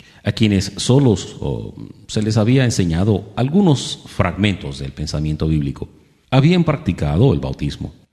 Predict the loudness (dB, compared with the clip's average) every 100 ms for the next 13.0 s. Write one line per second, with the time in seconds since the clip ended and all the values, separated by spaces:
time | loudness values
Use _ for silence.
0 | _ _ _ 2 2 2 2 4 2 0
1 | -4 -4 -2 -2 -2 -2 0 -2 -2 -4
2 | -4 -2 -2 -2 -8 -10 -8 -2 0 0
3 | -4 -16 -20 _ _ _ _ _ _ _
4 | _ 2 4 4 2 0 0 0 -2 -8
5 | -2 2 2 2 0 0 -2 0 0 0
6 | -2 -4 -4 -6 -2 -4 0 0 0 -2
7 | -6 -4 -2 -4 -6 -8 -6 -4 -6 -6
8 | -8 -10 -20 _ _ _ _ _ _ -14
9 | 0 2 0 -6 -18 -20 _ _ _ _
10 | _ _ _ 2 4 4 2 0 2 2
11 | 2 0 -2 -4 -10 -2 -2 2 2 4
12 | 2 0 0 0 0 -2 -2 -2 -4 -8